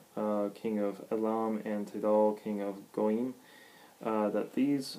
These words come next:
made war on Bara." Let's see here. You know what? Let me skip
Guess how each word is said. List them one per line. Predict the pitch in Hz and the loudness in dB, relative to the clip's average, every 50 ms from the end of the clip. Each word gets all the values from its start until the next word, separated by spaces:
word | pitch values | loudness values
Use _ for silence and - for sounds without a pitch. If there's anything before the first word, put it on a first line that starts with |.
| - - | -10 -8
made | 120 117 123 139 147 147 135 120 | -4 0 2 2 2 0 0 0
war | 107 107 107 110 113 123 160 165 165 - - - - - - - - - - - - | 4 6 6 6 6 6 4 0 -2 -8 -16 -16 -16 -16 -16 -18 -20 -20 -20 -12 -6
on | - 110 107 107 107 104 104 104 104 101 101 101 | -2 0 0 2 2 0 0 0 -2 -2 -2 -4
Bara." | 95 - 101 101 104 110 120 131 135 135 135 135 131 - - - - - - - - - - - - - | -4 -4 -4 -2 0 0 2 2 2 2 0 0 -2 -6 -12 -20 -20 -20 -20 -20 -20 -20 -20 -20 -16 -12
Let's | - 123 - | -12 -10 -6
see | - - | -6 -6
here. | - - - - - | -4 -6 -8 -10 -8
You | - | -8
know | 69 76 | -6 -6
what? | 82 - - - - - | -6 -6 -8 -12 -14 -10
Let | 131 123 | -10 -8
me | 113 | -8
skip | 107 - - - - - 113 101 - - | -10 -12 -12 -14 -8 -4 -2 -2 -4 -4